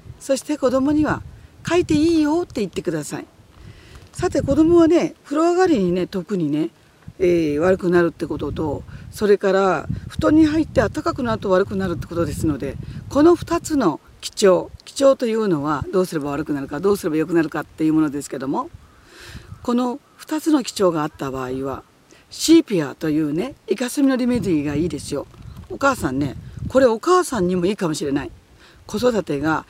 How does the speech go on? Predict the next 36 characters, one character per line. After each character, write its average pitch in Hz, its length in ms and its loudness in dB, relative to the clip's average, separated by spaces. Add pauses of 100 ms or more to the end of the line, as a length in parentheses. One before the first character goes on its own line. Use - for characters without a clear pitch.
(140)
非 180 160 -6
常 180 240 2
に 269 140 0
難 262 300 -4
し 285 220 -4
い - 20 -6
な 240 240 -4
と 262 140 -6
思 190 200 0
う 175 80 -4
と 151 120 -8
き、 - 260 -8 (960)
子 196 160 0
供 208 240 0
な 262 120 -4
ん 254 60 -4
て 226 120 -4
も 233 140 0
う 220 60 -2
い 208 40 -2
ら 240 140 2
な 294 120 4
い、 269 80 -4 (340)
も 240 180 2
う 226 100 0
う 262 40 4
ん 277 100 6
ざ 349 120 2
り 370 80 0
だ 330 140 2
と 180 300 -2
思 247 240 2
う 214 80 -2
と 170 120 -2
き 160 120 0
に、 139 140 -2